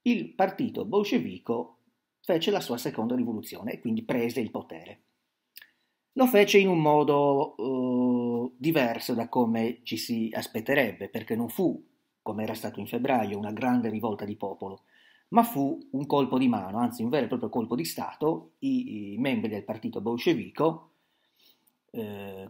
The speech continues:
armi in pugno, diedero l'assalto e conquistarono la sede del governo russo, che era il Palazzo d'Inverno, il cosiddetto Palazzo d'Inverno a San Pietroburgo. Quindi la cosiddetta rivoluzione d'ottobre,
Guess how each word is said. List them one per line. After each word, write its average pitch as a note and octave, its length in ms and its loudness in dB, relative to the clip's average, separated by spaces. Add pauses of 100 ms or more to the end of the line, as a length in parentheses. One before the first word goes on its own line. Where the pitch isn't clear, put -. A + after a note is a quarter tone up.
armi A#2+ 500 4
in E3 140 2
pugno, B2 560 0
diedero B2+ 340 2
l'assalto B2+ 640 2
e A2 80 0
conquistarono A#2 840 -2
la B2 140 0
sede G#2+ 500 0
del F#2+ 160 -12
governo F#2 1080 -8
russo, D#3+ 420 -4
che G2 200 -6
era G#2 260 -8
il B2 100 -10
Palazzo G#2+ 400 -6
d'Inverno, F#2 580 -10
il F2 60 -16
cosiddetto G2+ 420 -12
Palazzo G2+ 380 -10
d'Inverno F#2+ 500 -12
a - 80 -16
San G2 240 -14
Pietroburgo. E2 640 -14
Quindi - 360 -2 (1160)
la A#2 160 -8
cosiddetta C3 640 0
rivoluzione B2+ 560 0
d'ottobre, B2 800 -2